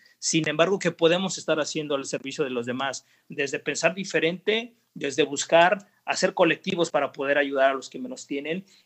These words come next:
y empezar a buscar precisamente en, en, en nuestros corazones qué es lo que nos inyecta energía para vivir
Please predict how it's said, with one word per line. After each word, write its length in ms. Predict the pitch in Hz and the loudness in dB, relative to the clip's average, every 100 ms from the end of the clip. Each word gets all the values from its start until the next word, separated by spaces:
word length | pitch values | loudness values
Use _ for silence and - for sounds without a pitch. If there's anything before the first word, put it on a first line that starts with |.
| - | -4
y 140 | 165 | 0
empezar 380 | 160 156 156 214 | 0 2 2 4
a 60 | 240 | 4
buscar 600 | 220 - - 170 160 - _ | 2 -2 4 4 4 -4 _
precisamente 800 | 151 135 170 - 147 151 151 156 | -6 -2 -2 -2 -4 -4 2 4
en, 300 | 147 139 127 | 4 0 -6
en, 480 | 143 135 131 127 - _ _ - | -4 -4 -2 -2 -4 _ _ 4
en 140 | 156 | 4
nuestros 340 | 156 143 160 - | 6 2 2 4
corazones 680 | 156 143 165 170 190 - _ _ _ - | 6 6 4 2 2 0 _ _ _ 2
qué 140 | 190 | 4
es 120 | 196 | 4
lo 180 | 214 208 | 2 0
que 120 | 175 | 0
nos 300 | 160 147 - | -2 0 -2
inyecta 460 | 156 151 170 175 208 | -2 2 0 2 -2
energía 580 | 180 143 - 170 185 185 | -2 -2 -4 0 2 2
para 160 | 147 | 0
vivir 480 | 135 139 151 202 240 | 0 -2 -2 -2 -4